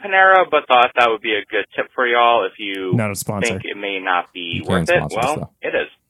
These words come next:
Speaker 1: So, all right, boys, have a good one. Peace out.
Speaker 3: Um, so
Speaker 2: Panera's still not worth it.
Speaker 3: I,
Speaker 2: E-, even, even for the Sip Club.
Speaker 3: I ain't giving Panera twelve dollars a month in a year. Like,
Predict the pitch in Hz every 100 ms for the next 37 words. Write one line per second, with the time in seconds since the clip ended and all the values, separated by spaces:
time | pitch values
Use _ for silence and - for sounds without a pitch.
0 | _ - 90 - _ - - - - 131
1 | 131 135 131 120 - - 107 107 120 123
2 | 120 113 104 _ _ _ _ 180 190 214
3 | 330 339 311 302 285 269 220 123 _ _
4 | _ _ _ _ _ _ _ _ _ _
5 | _ - 107 98 87 82 87 85 80 _
6 | _ _ _ _ _ _ _ _ - -
7 | - 107 262 254 180 - 156 131 98 92
8 | 87 _ _ _ _ _ _ _ _ -
9 | 110 294 285 294 285 254 254 285 262 -
10 | 214 180 - 160 156 - 160 165 170 -
11 | 190 330 302 151 175 160 143 147 151 147
12 | 127 - 151 143 131 139 127 110 117 127
13 | 139 - 131 120 98 143 247 226 156 135
14 | 107